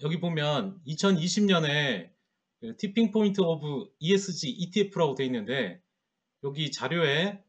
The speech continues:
블랙록이 일월 십사 일 사 분기 실적 발표 시에 이제 이에스지 이티에프 관련해서 두 배로 늘릴 계획이라고 이렇게 이야기를 했는데, 어, 이티에프 시장은 블랙록이 말하는 대로 생각하는 대로 된다, 뭐 이렇게까지 써놨어요.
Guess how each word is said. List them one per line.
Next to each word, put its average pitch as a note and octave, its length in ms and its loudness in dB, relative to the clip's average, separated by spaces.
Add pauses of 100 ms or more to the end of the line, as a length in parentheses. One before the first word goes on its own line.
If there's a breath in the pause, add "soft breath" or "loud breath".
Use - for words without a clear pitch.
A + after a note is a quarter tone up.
(140)
블랙록이 G3 540 4
일월 G3+ 340 6
십사 F#3+ 440 0
일 F3 200 2
사 F#3 280 2
분기 G3+ 340 2
실적 F#3+ 340 -2
발표 D3 280 0
시에 D3+ 240 -2
이제 A#2 340 -2
이에스지 D#3 460 -4
이티에프 D#3+ 720 -6
관련해서 D#3 680 0 (520 soft breath)
두 D#3+ 220 -4
배로 F#3+ 300 6
늘릴 E3 280 2
계획이라고 D3 480 -2
이렇게 C3 320 -4
이야기를 B2+ 520 -4
했는데, B2 720 0 (640)
어, A2+ 380 -6
이티에프 F#3 380 -2
시장은 E3 800 0 (640)
블랙록이 F3 540 2
말하는 F#3 500 4
대로 D#3 480 2
생각하는 G3 600 2
대로 D#3 200 2
된다, B2 540 -4
뭐 A2+ 280 -4
이렇게까지 B2+ 840 -4
써놨어요. G#2 760 -4